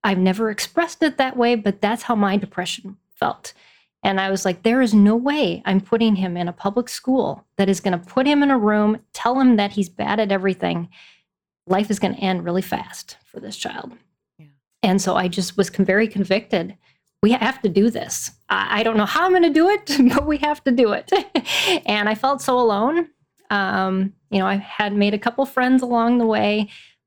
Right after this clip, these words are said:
Speaker 1: but I would even leave, like, homeschool conferences just crying because there was nothing there for me. But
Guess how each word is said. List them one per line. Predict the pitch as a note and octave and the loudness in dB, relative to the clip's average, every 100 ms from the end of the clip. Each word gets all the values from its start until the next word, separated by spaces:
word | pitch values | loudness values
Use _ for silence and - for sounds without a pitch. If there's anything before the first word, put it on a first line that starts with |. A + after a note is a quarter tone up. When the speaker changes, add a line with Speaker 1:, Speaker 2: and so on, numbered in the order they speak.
| - | -4
Speaker 1:
but | F#3+ F#3 F#3 | -2 0 0
I | A#3+ | 0
would | C4+ | 2
even | C4+ A#3+ A3 | 2 4 4
leave, | G#3+ A3 G#3+ | 4 2 0
like, | G3 | -2
homeschool | G#3 G#3+ - G3+ | 0 0 2 -2
conferences | - F3+ F3 F#3 - F3+ | -2 -4 -2 -2 -4 -10
just | - F#3 | -10 -14
crying | - - G#3+ A3 - G3+ - | -10 -10 -8 -12 -16 -6 -2
because | G3+ G3+ F#3 | 0 0 2
there | G3+ | 2
was | G3+ | 2
nothing | G3 G3+ G#3 - A#3 G#3 F#3 | 2 2 0 0 0 2 2
there | G3 G3+ | 2 0
for | F3+ - - - | -2 -10 -20 -20
me. | _ _ _ - | _ _ _ -4
But | G3 G3+ G#3+ | -2 0 -2